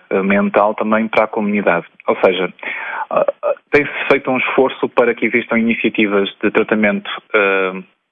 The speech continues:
no domicílio, na comunidade e, e, sobretudo, eh, invertendo um, um paradigma que era antigo, que era a questão do, do tratamento em instituições, nomeadamente de privilegiar a questão dos hospitais psiquiátricos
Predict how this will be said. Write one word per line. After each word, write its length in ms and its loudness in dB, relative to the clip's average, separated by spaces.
no 140 -4
domicílio, 680 0
na 100 0
comunidade 640 2
e, 260 -2
e, 60 -4
sobretudo, 680 0
eh, 360 2
invertendo 680 0
um, 240 0
um 140 -2
paradigma 560 2
que 180 -2
era 400 0
antigo, 480 0
que 80 4
era 100 4
a 40 2
questão 500 0
do, 180 0
do 120 0
tratamento 560 0
em 240 0
instituições, 580 0
nomeadamente 580 0
de 300 0
privilegiar 760 0
a 40 -8
questão 260 -2
dos 80 -2
hospitais 380 0
psiquiátricos 680 0